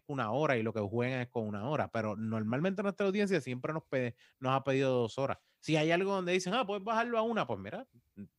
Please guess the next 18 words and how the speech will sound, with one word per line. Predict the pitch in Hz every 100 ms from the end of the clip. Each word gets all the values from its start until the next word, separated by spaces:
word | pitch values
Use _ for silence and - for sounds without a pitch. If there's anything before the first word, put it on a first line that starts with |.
| _
pues | - 113
jugamos, | 110 113 202 240
pero | - 107 104 - - _
fuera | - 131 160
de | 180
eso, | 196
yo | 170 120 127 131
me | 156
di | 160
cuenta | 165 175 160
que | 113
nuestra | 107 110 110 110 110 110 113
audiencia | 107 127 170 170 156
es | 208 _ _ _ _
para | 113 101
las | 87
dos | 104 -
horas. | 90